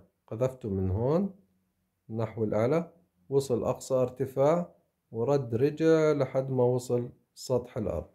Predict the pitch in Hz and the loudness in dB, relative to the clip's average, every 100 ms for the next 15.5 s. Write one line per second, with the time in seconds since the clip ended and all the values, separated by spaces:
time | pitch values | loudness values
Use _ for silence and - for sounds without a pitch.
0 | _ _ _ _ _ _ - 135 185 180 | _ _ _ _ _ _ -2 4 6 8
1 | 143 131 147 147 135 127 - 131 120 123 | 6 6 6 6 4 2 -2 0 2 2
2 | - 165 - 170 151 135 127 - 120 123 | 2 0 2 4 6 6 2 -4 2 4
3 | 127 127 117 110 104 117 113 104 107 131 | 4 4 4 2 0 0 2 2 2 0
4 | 180 208 - 156 123 117 110 107 101 110 | 0 -2 -6 -8 -2 2 2 2 0 -2
5 | - 104 104 98 110 110 107 98 98 104 | -4 -4 0 2 0 0 -4 -2 -2 -2
6 | - 180 202 - _ _ _ _ _ 113 | -2 -2 -2 -6 _ _ _ _ _ -4
7 | 117 127 165 160 143 139 135 - 131 127 | -2 2 0 4 4 6 4 2 2 2
8 | 127 127 120 120 113 107 117 113 101 113 | 2 2 2 2 0 2 0 2 2 2
9 | 139 123 98 101 101 101 107 101 92 87 | 0 2 2 2 -2 -2 -2 -2 -2 -2
10 | 92 120 170 - _ _ _ _ _ 165 | 0 -2 -2 -6 _ _ _ _ _ 2
11 | 147 143 139 135 135 120 - 127 127 127 | 2 2 4 6 6 2 -2 -4 0 0
12 | 123 123 120 107 107 127 117 107 120 113 | 0 -4 -2 0 2 2 2 4 4 4
13 | 107 104 101 104 107 104 - 113 104 90 | 4 2 2 2 2 0 -2 -4 -2 -2
14 | - 113 - - 95 120 104 98 101 101 | -2 -8 -8 -14 -4 -2 -2 -2 0 0
15 | 98 117 139 170 | -2 -2 0 -2